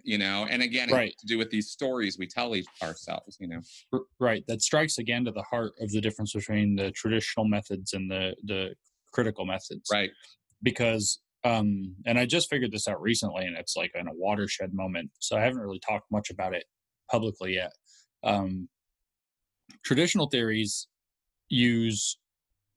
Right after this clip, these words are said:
Speaker 2: tools like defeasibility. That's a, that's a technical, um,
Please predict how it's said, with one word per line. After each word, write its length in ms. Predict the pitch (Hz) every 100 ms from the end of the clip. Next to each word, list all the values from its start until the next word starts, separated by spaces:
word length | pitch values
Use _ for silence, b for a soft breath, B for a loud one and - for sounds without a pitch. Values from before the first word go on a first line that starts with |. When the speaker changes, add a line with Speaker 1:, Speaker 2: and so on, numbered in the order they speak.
| 147
Speaker 2:
tools 360 | - 127 117 104
like 160 | 104 101 107
defeasibility. 920 | - 123 110 104 104 98 95 95 95
That's 380 | 92 - - -
a, 40 | -
that's 180 | 107 95
a 100 | 92 _
technical, 720 | - 104 101 98 98 92 95 -
um, 380 | 98 90 92